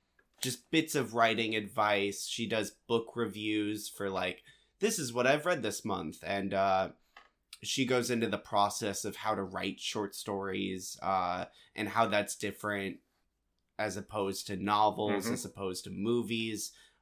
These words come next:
Speaker 1: Uh, so I, I find a lot of helpful tips,
Speaker 2: Awesome.
Speaker 1: uh, from her videos.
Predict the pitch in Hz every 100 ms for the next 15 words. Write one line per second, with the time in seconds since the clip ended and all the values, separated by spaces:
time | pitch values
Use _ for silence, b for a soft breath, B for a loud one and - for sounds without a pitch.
0 | _ 101 107 104 104 - - 127 117 120
1 | 127 - 156 160 156 139 131 120 - 120
2 | 113 - 107 - - 95 - - - -
3 | - - _ _ 196 196 208 98 - -
4 | 104 95 95 95 80 78 64 - -